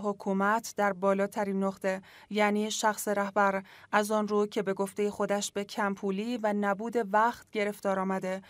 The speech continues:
به نوعی به تصمیمی مبنی بر افزایش قیمت بنزین رسیده است.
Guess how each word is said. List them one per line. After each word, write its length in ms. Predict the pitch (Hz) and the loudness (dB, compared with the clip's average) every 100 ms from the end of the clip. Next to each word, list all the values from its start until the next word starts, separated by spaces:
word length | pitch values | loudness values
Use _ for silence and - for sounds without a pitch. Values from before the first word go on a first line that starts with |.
| - - - | -20 -10 0
به 140 | 269 | 2
نوعی 260 | 254 247 233 | 4 0 -2
به 140 | 214 | -4
تصمیمی 600 | 214 220 208 214 214 214 | -4 -6 -4 -6 -4 -2
مبنی 360 | 208 202 196 202 | 0 0 -2 -2
بر 140 | 202 | 0
افزایش 480 | 196 196 196 190 196 | 0 -2 -4 -2 -4
قیمت 500 | 196 196 190 196 202 | -2 -4 -2 -4 -2
بنزین 480 | 196 202 196 202 180 | -2 -2 -2 -4 -4
رسیده 340 | 190 - 160 | -8 -10 -12
است. 280 | - 196 | -10 -8